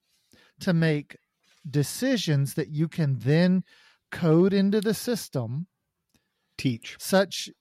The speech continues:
Speaker 1: yeah, you can teach the system that the system can do under circumstances, because when the pre-, when the system, let's suppose a scenario actually happens and the president's trying to flee the White House or get into the bunker,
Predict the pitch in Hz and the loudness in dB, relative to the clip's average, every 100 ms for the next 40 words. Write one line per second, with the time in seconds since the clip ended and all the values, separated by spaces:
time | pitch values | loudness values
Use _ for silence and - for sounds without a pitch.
0 | _ _ _ - 170 226 165 165 175 147 | _ _ _ -8 -2 2 2 2 2 2
1 | - 160 160 - 180 - 196 - 151 143 | 2 -2 -2 -2 -2 0 0 0 -2 0
2 | 143 147 135 - _ - 135 110 143 - | 0 -2 -2 -6 _ -20 -20 -10 -10 -10
3 | - 156 - 170 - 190 165 135 110 151 | -8 -8 -2 0 0 0 0 0 2 4
4 | 208 135 127 165 _ _ - - - 185 | 4 2 0 -4 _ _ -20 -14 2 4
5 | 220 214 208 202 - 208 208 208 160 170 | 6 4 4 4 2 0 2 0 -2 0
6 | 147 143 156 135 156 - 175 139 147 175 | -2 -2 -4 -2 -2 0 2 2 2 2
7 | 202 220 - 202 180 185 202 208 175 - | 2 -2 -2 -2 2 2 2 -2 -4 -6
8 | 202 185 165 165 - 180 - 175 160 151 | -6 -4 0 0 0 -6 -2 0 2 0
9 | - - _ 160 165 165 165 165 139 143 | -10 -20 _ -4 0 0 2 2 2 2
10 | 185 - 139 120 143 196 - - - - | 2 0 -4 -2 2 2 0 -8 -14 -20
11 | _ _ _ _ _ 170 147 143 180 208 | _ _ _ _ _ 0 2 4 4 4
12 | 175 143 - - _ - - 170 180 143 | 2 0 -2 -16 _ -6 0 2 2 0
13 | - 165 170 156 143 147 143 127 123 - | 0 0 2 2 2 0 -2 -6 -8 -10
14 | 131 151 160 160 151 139 147 143 135 120 | -6 -2 0 0 0 0 0 0 -4 -10